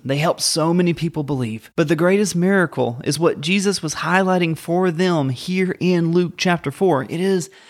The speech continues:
the gospel. It is the beautiful truth that one can go from spiritual death to life,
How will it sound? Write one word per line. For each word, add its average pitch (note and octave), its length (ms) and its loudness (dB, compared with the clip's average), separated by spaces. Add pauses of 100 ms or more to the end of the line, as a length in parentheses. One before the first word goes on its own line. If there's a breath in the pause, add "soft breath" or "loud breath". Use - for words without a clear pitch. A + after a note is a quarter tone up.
(140 loud breath)
the D3 120 -8
gospel. E3+ 680 -4 (340 loud breath)
It F3 120 2
is E3+ 180 2
the D3+ 80 0
beautiful F#3 480 0
truth C3 500 -2
that A#2+ 180 0
one E3+ 180 2
can E3 180 -2
go D#3 140 2
from C3+ 220 -4
spiritual F3 640 0
death D3+ 340 -4
to - 100 -18
life, D3+ 500 -4